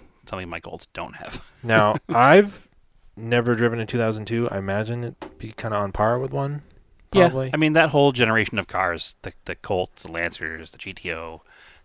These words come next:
Speaker 1: the two thousand two, the five ten, the Corollas, they all have that small, the Ford Escorts.
Speaker 2: I call 'em, like, a sporting coupe, not
Speaker 1: Yeah.
Speaker 2: like a sports car. They're like a sports
Speaker 1: I, I,
Speaker 2: coupe.
Speaker 1: I would say it's more on par with, like, the Ford Escorts of the era,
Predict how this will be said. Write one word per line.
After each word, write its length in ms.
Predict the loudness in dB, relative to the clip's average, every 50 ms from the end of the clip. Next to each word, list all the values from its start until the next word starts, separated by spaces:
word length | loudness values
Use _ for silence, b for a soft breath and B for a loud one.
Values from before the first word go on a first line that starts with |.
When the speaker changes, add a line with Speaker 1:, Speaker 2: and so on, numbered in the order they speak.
| _
Speaker 1:
the 40 | -16 -12
two 120 | -10 -4
thousand 380 | -2 -2 -2 -2 -4 -8 -10 -10
two, 320 | -10 -10 -10 -10 -10 -12
the 80 | -12 -8
five 380 | -4 -2 0 0 -2 -2 -6 -10
ten, 340 | -10 -10 -10 -10 -10 -12 -14
the 60 | -16
Corollas, 800 | -12 -8 -6 -4 -2 -2 -2 -4 -4 -6 -8 -8 -10 -10 -10 -6
they 100 | -2 0
all 140 | 0 0
have 100 | 0 -2
that 160 | -4 -6 -8 -8
small, 420 | -8 -6 -4 -2 -2 -2 -2 -4
the 60 | -6 -2
Ford 220 | 0 0 0 0
Escorts. 580 | -2 -2 -4 -4 -6 -6 -6 -8 -10 -12 -12 -12 -12
Speaker 2:
I 60 | -4
call 140 | 2 4 4
'em, 100 | 4 4
like, 140 | 2 0 0
a 80 | 0 -2
sporting 640 | -2 -4 0 6 8 10 10 8 8 2 -2 -6 -8
coupe, 320 | 0 2 4 4 4 2 -6 -20 -14
not 60 | -8 -2
Speaker 1:
Yeah. 240 | 2 4 4 4
Speaker 2:
like 140 | 4 4 2
a 40 | 0
sports 360 | -2 -2 0 0 0 0 -2 -4
car. 300 | -6 -4 -4 -6 -8 -12 -18 -14 -8
They're 80 | -6 -6
like 80 | -4
a 60 | -4 -6
sports 580 | -6 -8 -10 -4 0 0 0 0 -2 -2 -2
Speaker 1:
I, 60 | 0
I, 160 | 4 6 8 8
Speaker 2:
coupe. 180 | 8 6 4 2
Speaker 1:
I 120 | 4 4
would 160 | 4 4 2
say 260 | 0 0 2 2 2 0
it's 180 | -2 -4 -4 0
more 200 | 2 2 4 4
on 180 | 4 2 0 0
par 500 | 0 0 2 4 4 4 4 4 2 -2
with, 420 | -4 -4 -4 -4 -4 -6 -8 -12 -8
like, 260 | -6 -4 -4 -6 _ -12
the 80 | -14 -12
Ford 280 | -8 -6 -6 -6 -6
Escorts 480 | -6 -8 -8 -6 -4 -4 -4 -4 -8 -10
of 80 | -10 -8
the 100 | -8 -6
era, 280 | -4 -4 -4 -4 -6